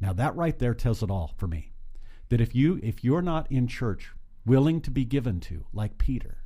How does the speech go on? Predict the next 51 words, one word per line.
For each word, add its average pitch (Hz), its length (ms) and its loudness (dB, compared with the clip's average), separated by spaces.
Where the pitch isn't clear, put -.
or 131 200 4
if 120 180 -2
you 147 140 2
want 160 200 2
to 139 60 4
do 127 320 2
a 117 80 6
Eucharist, 101 520 2
that's, 131 200 -2
that's - 200 4
the 214 80 0
big 104 280 -2
terminology 92 600 -2
today. 85 140 -6
If - 160 2
you're 156 140 6
there 175 180 6
to 143 80 2
do 139 160 4
a 131 40 4
thanksgiving 117 680 0
for - 140 -2
the 85 100 -2
Lord, 98 300 -2
if - 80 -12
that's 117 180 -2
all 131 220 4
you're 143 140 2
there 127 180 0
to - 100 -8
do 117 160 -2
and 92 80 -2
not 107 180 -6
be 123 100 -2
served 123 360 -2
by 120 180 -2
him, 110 360 -6
<laughs> - 140 4
you 180 140 6
don't 254 160 6
have 262 160 10
a 247 60 6
part 269 320 8
of 214 80 2
Jesus. 269 580 0
You 226 140 2
see 285 180 2
what's 269 240 2
at - 100 -6
stake? - 580 0
Y-, 143 300 2